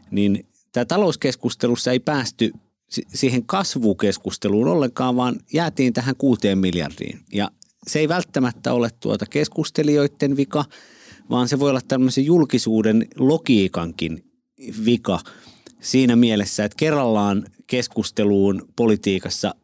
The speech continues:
mahtuu oikeastaan vain pari numeroa ja pari asiaa.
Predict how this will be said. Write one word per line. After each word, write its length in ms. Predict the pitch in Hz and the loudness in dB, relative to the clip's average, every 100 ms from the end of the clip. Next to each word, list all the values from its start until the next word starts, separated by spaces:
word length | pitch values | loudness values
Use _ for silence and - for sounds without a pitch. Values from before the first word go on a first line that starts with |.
| _ | _
mahtuu 460 | 135 123 - 107 104 | -4 -4 -2 2 2
oikeastaan 560 | 110 107 98 - 104 | 2 0 -4 -4 -2
vain 140 | 110 107 | 0 -2
pari 320 | - 123 101 | -2 0 2
numeroa 420 | 101 101 95 85 | 2 2 0 -2
ja 100 | 85 - | -6 -4
pari 260 | 101 92 | -2 -2
asiaa. 440 | 78 80 - - | -2 -6 -8 -10